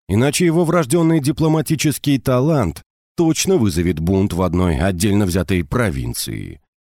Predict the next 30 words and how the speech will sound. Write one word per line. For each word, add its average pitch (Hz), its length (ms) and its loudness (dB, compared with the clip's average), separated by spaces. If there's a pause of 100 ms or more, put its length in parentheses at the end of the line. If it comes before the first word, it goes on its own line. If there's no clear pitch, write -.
Или, 104 380 2
что 107 340 0
более 101 400 2
вероятно, 95 800 -2 (180)
казнь, 67 600 -2
пусть 87 420 -2
дальнего 98 540 0
и 92 260 2
непризнанного, 78 960 -2 (180)
но 143 240 2
родственника 190 760 0
монаршей 85 640 0
особы. 60 520 -4 (460)
Даже 117 400 2
не 135 160 2
знаю, 64 560 -4
какой 98 420 0
вариант 156 380 0
событий 90 420 -2
будет 87 340 -2
хуже. 60 600 -6 (1400)
Граф, 156 320 0
как - 240 0
выяснилось, 131 680 2
действительно 160 840 0
ждал 127 280 0
присланного 98 680 0
из 98 160 2
столицы 98 580 0
ревизора, 71 800 -2